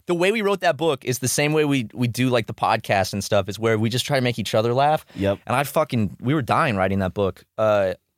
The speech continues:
Speaker 1: but one review was like, <sighs> "You know, it's like, for their first book, you know, the writing is good. It's just, I wish they had taken it seriously." And, like, the person was upset that we didn't take it seriously. And I was like,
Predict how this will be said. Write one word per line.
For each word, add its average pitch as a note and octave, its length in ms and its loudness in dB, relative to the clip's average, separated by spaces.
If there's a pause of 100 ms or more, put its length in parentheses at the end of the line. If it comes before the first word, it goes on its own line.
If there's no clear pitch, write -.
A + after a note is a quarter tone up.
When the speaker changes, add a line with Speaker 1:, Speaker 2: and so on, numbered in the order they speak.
(520)
Speaker 1:
but B2 280 0 (420)
one C3+ 280 0
review D3 200 0
was B2+ 140 0
like, A#2+ 220 0 (800)
<sighs> - 440 -6
"You C#3+ 80 -2
know, D#3+ 160 2
it's - 160 0
like, B2 260 -2 (720)
for C3+ 100 -4
their B2 80 2
first G#3 300 -2
book, E3+ 340 0
you A#2+ 60 0
know, G#2 220 2 (1000)
the B2+ 80 0
writing F3 280 2
is G#2 100 0
good. C3+ 240 0
It's - 160 -4
just, - 240 0 (540)
I - 80 -12
wish C#3 200 0
they C#3 80 0
had A2 100 0
taken G#2+ 280 0
it F#2 80 -4
seriously." - 560 -6 (960)
And, C3 140 0
like, B2+ 160 2
the C3 80 -6
person D#3 260 0
was C#3+ 100 0
upset C3 280 0
that C3 80 0
we B2 80 2
didn't A#2+ 180 0
take B2 200 -2
it G#2+ 80 -4
seriously. A#2 600 0
And G#2 100 0
I A2+ 40 0
was A2 100 -2
like, A2 160 -2